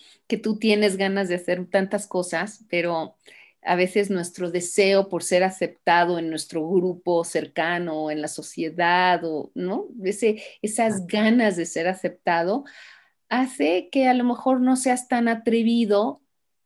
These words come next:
Speaker 1: en tus ideas, porque normalmente las ideas atrevidas van un poco en contra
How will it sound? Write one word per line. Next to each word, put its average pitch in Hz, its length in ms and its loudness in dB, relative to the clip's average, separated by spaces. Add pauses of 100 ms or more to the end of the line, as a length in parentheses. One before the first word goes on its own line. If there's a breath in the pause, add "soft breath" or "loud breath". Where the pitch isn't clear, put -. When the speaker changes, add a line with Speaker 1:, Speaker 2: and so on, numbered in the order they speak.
Speaker 1:
en 214 260 2
tus 220 240 -4
ideas, 214 480 2
porque 220 300 -4
normalmente 247 560 0
las 208 220 0
ideas 190 380 0
atrevidas 180 640 0
van 170 180 -4
un 175 120 -8
poco 165 300 -8
en 165 80 -8
contra 170 640 -6